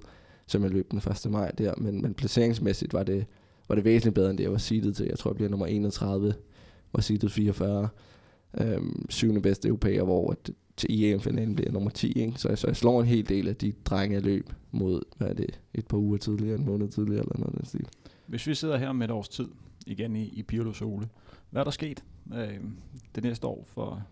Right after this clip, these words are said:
Speaker 2: for Ole Hesselbjerg? Hvad er målene her for to tusind og sytten?
Speaker 1: Der er ikke nogen tvivl om, at, at V M i London til sommer, øh, er klart mit hovedmål. Øh, at
Speaker 2: Jamen.
Speaker 1: få lov til at stå på en startstreg og vide, at det er de absolut bedste løbere, du løber mod, det, det er det, jeg gerne vil.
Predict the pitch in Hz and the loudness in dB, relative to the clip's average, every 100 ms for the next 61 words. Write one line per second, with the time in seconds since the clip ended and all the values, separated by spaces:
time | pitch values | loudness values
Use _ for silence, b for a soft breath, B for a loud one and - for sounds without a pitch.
0 | - - 113 107 127 139 - - - - | -10 -4 -2 -2 -4 -8 -10 -12 -16 -12
1 | 113 123 123 127 127 120 113 117 110 135 | -6 -2 0 -2 -4 -6 -6 -8 -8 -10
2 | 120 117 113 123 120 - b b b b | -10 -10 -8 -8 -10 -12 b b b b
3 | b - - 107 98 104 98 92 - 82 | b 2 2 2 2 4 4 2 -2 -2
4 | 104 107 104 110 110 107 101 101 - 110 | 0 2 2 2 0 0 0 -2 -4 -2
5 | 104 110 110 - - - - - - - | 0 0 -4 -6 -14 -6 -4 -2 -4 -4
6 | - 104 - - - - _ - 139 98 | -2 0 0 -4 -8 -12 _ -4 0 0
7 | - 107 104 101 101 107 - 110 92 - | 2 2 2 2 0 -2 -4 -2 0 -2
8 | 131 - 113 107 117 113 110 - 113 107 | -6 -2 0 2 0 2 0 4 4 4
9 | 107 104 104 92 - 98 82 - 107 104 | 0 0 -2 -2 -2 -2 -2 -2 0 2
10 | 107 104 101 101 101 - 98 - 104 - | 2 2 2 2 2 2 -2 -2 -2 0
11 | 98 - 104 104 101 104 107 101 101 - | 0 2 4 4 4 4 4 4 0 -2
12 | - - 98 - - - 69 85 - | -4 -2 -2 -2 -2 -2 -2 -2 -4